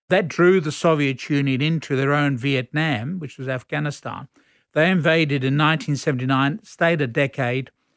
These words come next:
and got defeated. It led to the, uh, creation of a drug problem in the Soviet Union. And, of course, it contributed to the collapse of the Soviet Union. So Zebanu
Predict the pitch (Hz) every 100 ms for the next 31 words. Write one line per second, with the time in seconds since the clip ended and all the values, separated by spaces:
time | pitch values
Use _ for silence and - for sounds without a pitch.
0 | _ _ _ _ - 151 175 147 127 156
1 | 151 _ _ 147 - 185 196 220 208 -
2 | _ _ - 139 127 156 156 160 - -
3 | 143 127 131 123 131 - 131 123 135 -
4 | - 143 143 147 - 123 117 - 156 156
5 | - 147 147 165 143 127 - 131 131 -
6 | 147 143 165 - _ _ _ 170 170 160
7 | - 170 147 196 - 135 165 139 123 -
8 | 131 - 135 123 135 127 - - 135 135
9 | 151 123 120 - 151 143 110 - _ _
10 | - 175 202 269 190 160 156